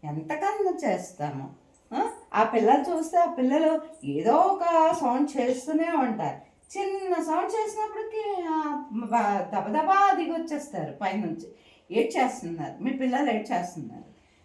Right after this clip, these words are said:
పిల్లలు అన్నాక, చిన్నపిల్లలు అన్నాక ఏదో ఒకటి చేస్తారు కానీ మానేస్తారా? పిల్లలు ఆడుకోరా? ఏదో ఒకటి ఆడుకుంటారు. ఆ, ఆ పిల్లలకి చెప్తూనే ఉంటాను, "అమ్మ, మీరు ఇలా గ-, గొడవలు పడకండి, ఈ పి-,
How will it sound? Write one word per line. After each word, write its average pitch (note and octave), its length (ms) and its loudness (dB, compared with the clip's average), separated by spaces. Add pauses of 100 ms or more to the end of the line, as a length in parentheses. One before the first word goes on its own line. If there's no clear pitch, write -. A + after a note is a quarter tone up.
(160)
పిల్లలు E4+ 380 6
అన్నాక, F4 680 2
చిన్నపిల్లలు F4 500 0
అన్నాక E4 360 2
ఏదో C#4 380 0
ఒకటి E4+ 340 0
చేస్తారు A3+ 460 2
కానీ D4+ 340 -2
మానేస్తారా? A3+ 840 -2 (500)
పిల్లలు C4 240 4
ఆడుకోరా? B3+ 720 2
ఏదో F3 380 -2
ఒకటి D#4+ 320 -2
ఆడుకుంటారు. G#3+ 760 -2 (580)
ఆ, G4+ 140 0 (480)
ఆ - 60 0
పిల్లలకి D#4+ 560 0
చెప్తూనే E4+ 380 -2 (100)
ఉంటాను, B3+ 400 0
"అమ్మ, A#3+ 380 0
మీరు G3+ 240 -2
ఇలా G3+ 160 0
గ-, E3 260 -2
గొడవలు A#3 320 2
పడకండి, C#4+ 680 0
ఈ A3 300 -2
పి-, F#3+ 360 -4